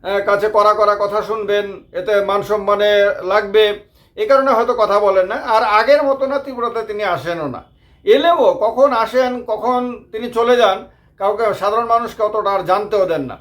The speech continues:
কারণ তিনি তো জানেন তিনি কি বলেছিলেন আর কি হয়েছে। ফলে কথনি আর করনি দোনো মে ইতনা অন্তর হো গয়া কি, তাই তিনি এখন আর ত্রিপুরা রাজ্যের মানুষকে খুব বেশি তার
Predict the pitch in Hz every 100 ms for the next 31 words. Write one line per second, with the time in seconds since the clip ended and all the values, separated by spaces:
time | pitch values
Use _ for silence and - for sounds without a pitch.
0 | _ _ _ - 214 214 247 262 254 226
1 | 247 247 240 233 233 247 247 240 247 240
2 | 214 220 202 190 190 - 226 185 185 226
3 | 165 170 - _ _ _ - 202 226 208
4 | 170 - - _ 220 220 254 269 285 277
5 | 226 233 247 254 247 175 123 147 214 247
6 | 254 254 214 - 240 262 262 262 269 202
7 | 220 220 156 - - _ _ _ - 226
8 | 233 180 196 269 - _ _ _ _ 220
9 | 208 214 214 226 226 220 226 226 214 220
10 | 220 220 214 214 202 208 - - - 190
11 | 208 214 208